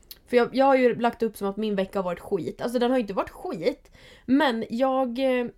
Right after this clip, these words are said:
alltså, jag har ju haft det jobbigt och sånt där. Och, eh, precis när jag hade en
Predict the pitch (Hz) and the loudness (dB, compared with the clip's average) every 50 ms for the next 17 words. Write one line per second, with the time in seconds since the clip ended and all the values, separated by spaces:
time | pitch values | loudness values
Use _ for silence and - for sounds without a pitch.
0 | _ _ _ - - 254 269 269 277 277 285 269 247 220 - - 220 202 202 180 | _ _ _ -4 -2 -2 0 2 2 2 2 2 0 -2 -4 -6 -4 -4 -2 -2
1 | 170 160 156 - - - 202 196 - 156 151 160 180 - - - 220 214 208 - | -2 -6 -8 -8 -10 -10 -10 -8 -8 -6 -6 -4 -6 -6 -4 -6 -8 -8 -8 -12
2 | _ _ - 226 202 202 - 247 247 269 269 254 - 247 214 202 208 202 190 196 | _ _ -6 -6 -6 -4 -4 -4 -4 -4 -6 -4 -4 -4 -4 -2 -2 -4 -6 -6
3 | 202 185 - - 208 202 202 190 | -6 -8 -6 -4 -2 -2 -2 -2